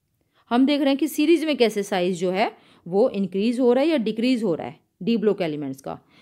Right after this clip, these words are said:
तो वो तो हमने देख लिया। लेकिन हम इस तरह से, जैसे हमने पी ब्लॉक एलिमेंट्स का पढ़ा था, वैसे अब हम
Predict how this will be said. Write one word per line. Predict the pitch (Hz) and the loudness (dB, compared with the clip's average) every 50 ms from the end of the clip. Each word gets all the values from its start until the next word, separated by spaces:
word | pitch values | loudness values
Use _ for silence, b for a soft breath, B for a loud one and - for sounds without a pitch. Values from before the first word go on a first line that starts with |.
| b b b | b b b
तो | 233 247 | -4 -2
वो | 214 285 320 | 0 0 0
तो | 330 359 339 | 0 0 0
हमने | 339 302 294 285 262 | 2 2 2 2 2
देख | 196 190 170 190 | 0 0 -2 -4
लिया। | 165 156 156 156 156 | -4 -6 -4 -4 -2
लेकिन | 180 202 214 285 277 320 | -2 -2 -2 0 0 0
हम | 330 302 285 | 0 -2 -2
इस | 277 269 - - | -4 -4 -4 -2
तरह | 320 269 269 247 | 0 2 2 2
से, | 247 277 233 | 0 0 0
जैसे | 262 247 247 269 | 0 0 0 0
हमने | 254 247 247 247 254 | 0 0 0 0 0
पी | 254 - 240 277 | -2 -2 -2 -2
ब्लॉक | 247 285 294 277 269 | 0 0 -2 -2 0
एलिमेंट्स | 233 214 202 196 190 185 185 - | 0 0 0 -2 -2 -4 -6 -6
का | - 196 | -6 -6
पढ़ा | 180 175 156 156 | -4 -4 -4 -6
था, | 147 220 262 | -4 -6 -4
वैसे | 233 214 214 214 214 269 | -2 -2 -2 -2 0 0
अब | 247 240 226 | 0 0 0
हम | 285 285 262 233 | 0 -2 -2 -4